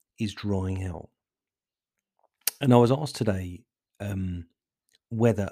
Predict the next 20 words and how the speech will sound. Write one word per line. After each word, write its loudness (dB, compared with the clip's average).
a -6
lawn 0
needs -8
aeration -8
this -8
time -16
of -20
year. -16
I -4
was 2
also -2
asked -8
by -8
someone -6
else, -8
"Does -4
a -2
lawn 0
need, -4
um, -2